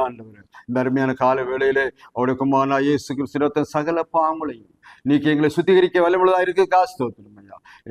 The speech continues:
எல்லா பாவங்களையும் குற்றங்களை எல்லாத்தையும் மன்னித்து சுத்திகரித்து ஒரு பரிசுத்தவான்களாய் மாற்றும். கேட்கிற எல்லாரையும் ஆசீர்வதிங்க. வசனத்தை கேட்கிற ஒவ்வொருவரையும், ஆண்டவரே, சிறியோரையும் பெரியோரையும் ஆசீர்வதிங்க.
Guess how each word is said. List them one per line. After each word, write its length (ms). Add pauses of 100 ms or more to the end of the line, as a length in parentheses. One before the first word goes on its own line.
எல்லா 320
பாவங்களையும் 560
குற்றங்களை 440
எல்லாத்தையும் 460
மன்னித்து 420
சுத்திகரித்து 560 (260)
ஒரு 160 (100)
பரிசுத்தவான்களாய் 1000
மாற்றும். 440 (580)
கேட்கிற 320
எல்லாரையும் 460
ஆசீர்வதிங்க. 520
வசனத்தை 300
கேட்கிற 300
ஒவ்வொருவரையும், 440 (240)
ஆண்டவரே, 360
சிறியோரையும் 440
பெரியோரையும் 400
ஆசீர்வதிங்க. 480